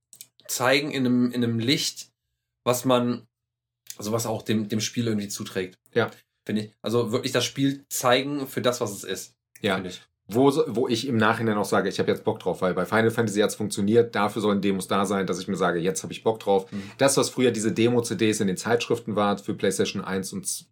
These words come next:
Speaker 2: ich glaub bei zwei auch noch, da bin ich mir nicht mehr sicher.
Speaker 1: PlayStation zwei, ja doch.
Speaker 2: Ja, da wo du dann sagtest, jetzt hab ich Bock auf das Spiel, was ich vorher noch nie gehört habe, das funktioniert, weil Forspoken hat's nicht funktioniert,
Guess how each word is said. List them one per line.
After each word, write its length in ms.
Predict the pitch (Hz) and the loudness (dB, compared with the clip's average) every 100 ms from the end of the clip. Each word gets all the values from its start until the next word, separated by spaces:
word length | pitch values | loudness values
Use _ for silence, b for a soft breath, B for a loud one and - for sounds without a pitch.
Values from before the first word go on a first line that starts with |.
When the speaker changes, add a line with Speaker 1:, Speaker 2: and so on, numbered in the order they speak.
| - | -12
Speaker 2:
ich 140 | - | -6
glaub 160 | 104 101 | -4 -2
bei 100 | 101 | -2
zwei 420 | - - 95 - | -4 -6 -8 -6
auch 240 | 101 - | -6 -4
noch, 300 | 170 170 160 - | -6 -6 -10 -14
da 60 | 101 | -10
bin 80 | 113 | -6
ich 80 | |
mir 60 | 104 | -6
nicht 100 | 90 | -6
mehr 100 | 92 | -6
sicher. 300 | 90 101 110 | -6 -2 0
Speaker 1:
PlayStation 380 | 107 101 117 117 | 0 -2 -8 -8
zwei, 180 | 131 127 | -4 -2
ja 80 | |
doch. 220 | 107 104 - _ _ _ _ - | -2 -6 -10 _ _ _ _ -2
Speaker 2:
Ja, 300 | 101 87 - _ | 0 0 -8 _
da 160 | - 135 | 0 4
wo 80 | 151 | 6
du 60 | 131 | 6
dann 140 | 120 | 4
sagtest, 420 | 117 113 113 - | 2 0 -4 -4
jetzt 240 | 117 117 - | 2 2 2
hab 80 | |
ich 140 | 101 - | -2 2
Bock 160 | 117 | 2
auf 80 | 113 | 2
das 120 | - | -2
Spiel, 220 | 101 110 104 | -2 0 0
was 100 | 101 | 0
ich 140 | 101 | 0
vorher 220 | 104 95 | 2 4
noch 140 | 92 - | 2 0
nie 200 | 127 175 | 2 4
gehört 400 | 135 120 120 120 | 4 4 2 4
habe, 460 | 113 107 113 107 _ _ B B _ _ _ _ _ | 2 4 2 2 _ _ B B _ _ _ _ _
das 200 | - 120 | 0 0
funktioniert, 560 | - 117 113 107 113 113 | 0 -2 0 4 4 4
weil 300 | 110 110 110 | 4 4 4
Forspoken 540 | - 117 - 143 143 | 0 0 4 2 2
hat's 200 | 120 113 | -2 -2
nicht 240 | 120 131 - | -2 -2 -4
funktioniert, 720 | 127 117 117 113 110 - - | -6 -4 0 2 2 0 -8